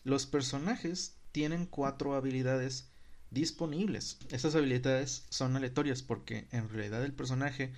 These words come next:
tiene ocho. De esas ocho, o sea, el güey que contrataste tiene estas cuatro. Entonces, si tú contratas a otro güey,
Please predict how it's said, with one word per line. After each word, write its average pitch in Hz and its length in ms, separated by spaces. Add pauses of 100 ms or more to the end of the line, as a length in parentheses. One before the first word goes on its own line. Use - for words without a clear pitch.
(160)
tiene 123 220
ocho. 143 420 (280)
De 120 100
esas 139 240
ocho, 165 360 (240)
o - 40
sea, 123 140
el 110 260
güey 117 180
que 151 160
contrataste 139 560
tiene 135 400
estas 131 320
cuatro. 113 340
Entonces, 117 300
si 127 60
tú 135 100
contratas 170 400
a 175 40
otro 156 180
güey, 165 200